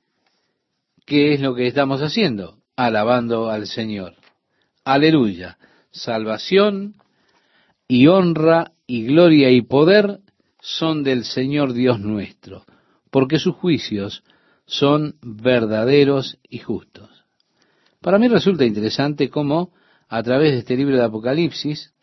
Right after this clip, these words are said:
Es un libro que trata con los terribles juicios de Dios que traerá Él sobre la tierra. Resulta interesante que a través de todos estos juicios encontramos el reconocimiento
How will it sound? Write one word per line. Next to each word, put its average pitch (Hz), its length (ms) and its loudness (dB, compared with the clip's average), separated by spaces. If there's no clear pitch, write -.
Es - 180 -16
un 120 80 -6
libro 139 300 2
que 110 560 -2
trata 147 440 2
con 110 200 -4
los 98 200 -8
terribles 113 800 -6
juicios 160 680 -8
de 104 100 -10
Dios 135 220 -6
que 113 160 -12
traerá 123 500 -6
Él 117 240 -8
sobre 104 320 -16
la 131 140 -14
tierra. 113 460 -8
Resulta 139 300 0
interesante 160 500 2
que 165 60 4
a 131 80 2
través 135 240 4
de 127 100 2
todos 139 220 2
estos 143 240 0
juicios 160 500 0
encontramos 135 640 0
el 120 160 6
reconocimiento 117 1800 0